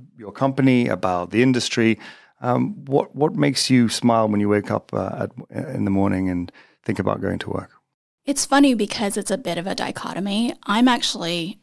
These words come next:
Speaker 2: most excited, I know this is going to sound weird, about the pushback on tech. I am excited about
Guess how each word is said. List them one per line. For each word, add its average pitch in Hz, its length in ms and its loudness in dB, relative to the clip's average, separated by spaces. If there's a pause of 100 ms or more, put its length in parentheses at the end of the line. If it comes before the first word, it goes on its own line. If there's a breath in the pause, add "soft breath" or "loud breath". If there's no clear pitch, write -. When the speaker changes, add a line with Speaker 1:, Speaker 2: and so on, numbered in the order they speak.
Speaker 2:
most 196 280 0
excited, 156 300 -4
I 156 60 2
know 165 120 2
this 175 140 0
is - 80 -6
going 143 160 -6
to 151 60 -4
sound - 240 -4
weird, 156 380 -6 (600 soft breath)
about 180 480 0 (240)
the 214 60 -10
pushback - 680 -4
on - 140 -6
tech. - 400 -8 (140)
I 190 100 0
am 190 300 0
excited 202 500 2
about 143 500 0